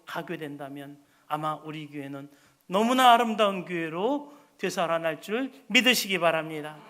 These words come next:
그래서 이 강북 지역과 이 지역에 이 교회에 주신 사명 온전히 감당하게 될 거라는 거죠. 우리의 가정, 우리들의 삶도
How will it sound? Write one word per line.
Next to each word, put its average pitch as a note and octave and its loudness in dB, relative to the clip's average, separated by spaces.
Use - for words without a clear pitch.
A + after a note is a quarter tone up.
그래서 A#3+ 8
이 C4 8
강북 C4+ 4
지역과 C#4 6
이 D4+ 8
지역에 A3 4
이 A3 2
교회에 G3+ -2
주신 F#3 -10
사명 D#3+ -8
온전히 D#3 -6
감당하게 C#3 -10
될 C3+ -16
거라는 C#3+ -14
거죠. C#3+ -20
우리의 E3+ -4
가정, F#3+ -6
우리들의 D#3+ -6
삶도 D#3+ -10